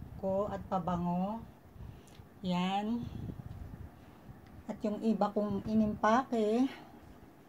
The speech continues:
actually, hindi ko pa po siya naaayos isa-isa dahil isa-separate ko po siya. Ayan siya. At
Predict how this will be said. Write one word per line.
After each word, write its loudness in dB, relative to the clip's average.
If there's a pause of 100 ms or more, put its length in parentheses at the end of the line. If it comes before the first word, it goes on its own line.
(2000)
actually, 6
hindi 4
ko 0
pa 4
po 6
siya 4
naaayos 0
isa-isa 2
dahil 2
isa-separate 2
ko -8
po -4
siya. 0 (400)
Ayan -2
siya. -2 (880)
At -6